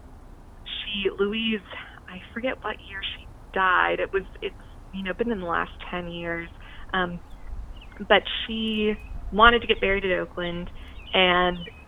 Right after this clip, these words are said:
the Allen family ended up purchasing a lot on East Hill, and a lot, you can have, um, multiple people buried within a lot. Um, but this lot was right next to the Inman family lot.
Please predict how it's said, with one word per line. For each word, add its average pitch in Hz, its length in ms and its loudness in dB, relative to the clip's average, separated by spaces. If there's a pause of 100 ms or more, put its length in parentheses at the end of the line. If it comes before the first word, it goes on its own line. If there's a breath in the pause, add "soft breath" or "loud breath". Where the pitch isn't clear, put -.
(120)
the 185 540 -4
Allen 233 420 4
family 180 540 -4
ended 190 260 -2
up 180 140 6 (100)
purchasing 190 800 -4 (100)
a 180 80 2 (160)
lot 240 400 6 (300)
on 196 220 2
East 202 400 -10
Hill, 170 360 -2 (440 loud breath)
and 180 320 -2
a - 20 -4
lot, 180 420 4
you - 80 -10
can 185 140 -8
have, 175 300 -2 (240)
um, 185 340 -10 (180)
multiple 190 520 -2
people - 360 -4
buried 175 560 -2 (280)
within 185 240 -4
a 175 60 4
lot. 175 360 2 (540 loud breath)
Um, 190 180 -4 (180)
but 208 160 4
this 254 160 6 (120)
lot 196 400 8
was 190 180 -2
right 208 260 4
next 190 280 0 (340)
to 180 400 4 (160)
the - 160 4
Inman 190 580 2
family 170 460 -6
lot. - 320 -4